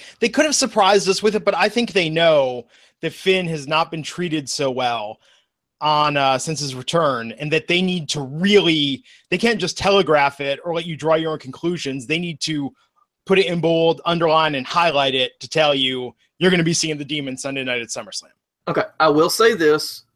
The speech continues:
Speaker 2: and this is to Finn Balor's benefit. Normally, his offense consists of stomp,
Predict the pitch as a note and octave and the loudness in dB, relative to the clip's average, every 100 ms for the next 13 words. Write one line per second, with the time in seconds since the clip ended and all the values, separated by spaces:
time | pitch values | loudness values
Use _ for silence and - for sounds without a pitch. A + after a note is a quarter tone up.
0 | _ D#3 D3 D3 F3+ E3 D#3 E3+ D3+ D3+ | _ -4 -4 -4 -8 -10 -8 -4 0 2
1 | D3 C#3 - G3 D#3 - G#2 - _ _ | 2 0 -2 -6 -6 -6 -8 -8 _ _
2 | _ _ _ _ _ _ D#3 D#3 F3 F#3 | _ _ _ _ _ _ -6 -2 0 -2
3 | F#3+ F#3+ E3 E3 D#3 D3+ D3+ D#3 D3 - | 0 0 0 0 2 0 0 -2 -4 -6
4 | - - C#3+ - C#3 - C3+ A2 - G#3 | -12 -6 -6 0 0 0 -6 -4 0 2
5 | F#3+ | 2